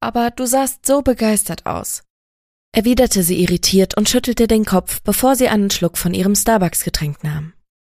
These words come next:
Mittlerweile war es zwar abends, doch selbst diese Uhrzeit nutzten wir,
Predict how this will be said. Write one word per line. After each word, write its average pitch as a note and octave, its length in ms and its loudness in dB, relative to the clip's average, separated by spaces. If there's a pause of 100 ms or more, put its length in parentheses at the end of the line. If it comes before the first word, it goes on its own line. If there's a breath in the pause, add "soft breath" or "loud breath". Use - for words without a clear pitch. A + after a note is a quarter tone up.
(540)
Mittlerweile E3 560 2
war E3+ 100 4
es E3+ 120 -4
zwar - 220 -2
abends, F#3+ 440 0 (300 loud breath)
doch A3 100 -2
selbst A#3+ 420 0
diese C#4 220 -2
Uhrzeit A3 500 -2
nutzten F#3+ 400 -4
wir, F3+ 300 0